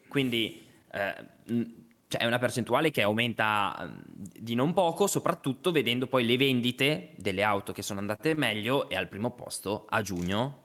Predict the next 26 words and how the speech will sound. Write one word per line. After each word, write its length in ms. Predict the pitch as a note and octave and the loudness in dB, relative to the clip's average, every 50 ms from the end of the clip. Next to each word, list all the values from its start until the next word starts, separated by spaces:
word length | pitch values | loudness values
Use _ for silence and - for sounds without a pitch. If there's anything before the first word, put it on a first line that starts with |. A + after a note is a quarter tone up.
| _ - | _ -20
duemilaventuno 1080 | - - E2 E2+ F2 F2+ F#2+ F#2 G#2 A#2 B2+ C3 - - E2 E2 D#2 E2+ F2+ E2+ - - _ - - - | -14 -12 -8 -6 -4 -4 -2 -2 -2 -2 -4 -4 -6 -8 -10 -8 -8 -8 -8 -10 -10 -14 _ -20 -12 -8
c'è 100 | - F#2 | -6 -6
Model 320 | E2+ F2 E2 E2+ E2 D2+ - _ _ | -6 -6 -8 -8 -12 -12 -14 _ _
tre. 180 | - - C#2+ - _ - - - _ - - _ _ _ _ _ _ _ _ _ _ _ _ _ _ | -14 -12 -12 -12 _ -16 -20 -20 _ -20 -20 _ _ _ _ _ _ _ _ _ _ _ _ _ _
Tesla 340 | - A#2+ A#2+ A2 G2+ F#2+ F#2 | 2 2 2 2 0 -2 0
Model 320 | A2 C3 - C3 F3 G3 | 2 2 2 2 2 0
tre 160 | - A3+ A3+ - | 2 0 0 2
con 140 | - C3 | 2 2
novecentottantaquattro 1300 | B2 B2 B2 C3+ - - F#3+ F3 - C#3 - - B2 C3 E3 E3 - C3+ A#2+ - - - B2 A#2+ A#2+ - _ _ _ _ | 2 4 2 2 2 2 0 0 0 -4 -2 -2 -2 0 0 0 2 2 0 0 0 -2 -2 -2 -2 -4 _ _ _ _
unità. 480 | - B2 A#2+ A#2 G#2 - F#2+ E2+ E2 - - - - - _ _ - - | -2 0 0 2 2 2 0 -2 -2 -4 -12 -20 -20 -20 _ _ 0 0
Al 80 | A2+ | 0
secondo 280 | - C#3+ C3 C#3 C3+ C3 | 2 2 0 2 0 2
posto 280 | - C#3 B2+ A#2+ - G#2+ | 2 0 0 0 -2 -4
c'è 140 | - A#2+ G#2+ | -2 -2 -2
la 60 | G2 | -2
Fiat 280 | - - C3 B2+ A#2 - | -2 -2 -2 -2 -2 -2
cinquecento, 640 | - - G#2+ F#2 - C3 - A#3 B3+ G#3+ A#2+ - F2+ | -6 -10 -8 -6 -4 -2 0 0 0 0 -2 -4 -6
che 240 | - F2 E2 - - - | -6 -6 -8 -8 -10 -14
sta 200 | - - F#2+ F2+ | -10 -6 -4 -4
riscuotendo, 520 | F2 - - - F2 - G2+ F#2+ F2+ E2 | -4 -6 -8 -8 -6 -4 -4 -4 -4 -4
beh, 100 | D#2+ F2 | -6 -6
naturalmente 480 | D#2+ E2 - E2+ E2 E2+ F#2+ F#2+ F2+ - | -6 -8 -8 -8 -8 -6 -6 -6 -8 -8
poi 140 | - F2+ F2 | -8 -8 -6
in 60 | E2+ | -4
Italia, 340 | F2 - C3 B2 G#2 F#2 F2+ | 0 0 0 0 0 -2 -2
però 200 | - A2 A2 | 0 0 0